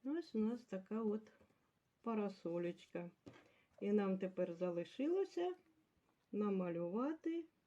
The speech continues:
ручку до цієї парасольки. От така ось у нас буде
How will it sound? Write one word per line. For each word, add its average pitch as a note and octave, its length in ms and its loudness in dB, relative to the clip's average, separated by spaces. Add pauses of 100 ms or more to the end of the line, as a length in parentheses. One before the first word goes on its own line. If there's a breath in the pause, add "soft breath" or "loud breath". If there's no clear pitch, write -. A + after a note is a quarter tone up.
(400)
ручку A#3+ 640 0
до G3+ 180 0
цієї A3+ 600 2
парасольки. F3 1200 -4 (1300)
От G#3 280 0
така A#3 520 -4
ось C#4+ 300 -2
у G3 60 -2
нас A3+ 420 -2
буде G#3+ 640 0